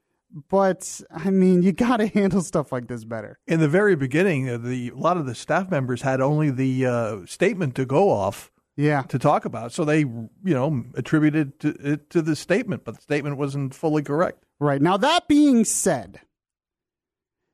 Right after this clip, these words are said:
Speaker 1: this does not mean he should be impeached. The Democrats have been going crazy, basically saying he should be impeached,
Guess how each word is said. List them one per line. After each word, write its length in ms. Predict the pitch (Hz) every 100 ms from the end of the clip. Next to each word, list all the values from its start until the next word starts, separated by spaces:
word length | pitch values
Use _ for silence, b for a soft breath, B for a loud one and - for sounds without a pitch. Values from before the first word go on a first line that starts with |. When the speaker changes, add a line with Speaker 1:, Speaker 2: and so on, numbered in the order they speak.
| -
Speaker 1:
this 200 | 233 247
does 240 | 277 202
not 360 | 208 233 294 254
mean 320 | 247 262 247
he 120 | 226 233
should 220 | 220 185
be 160 | 214
impeached. 880 | 226 214 - 220 131 - - - - _ _ _ _ -
The 60 | -
Democrats 540 | 190 254 277 262 240
have 60 | 214
been 120 | 220
going 300 | 214 220 220
crazy, 1120 | - - 269 277 294 269 240 165 139 143 151 b b b -
basically 540 | 226 220 226 208 220
saying 400 | - 202 196 196
he 180 | 185 208
should 220 | - 196
be 180 | 175 165
impeached, 720 | 139 - - 285 277 - -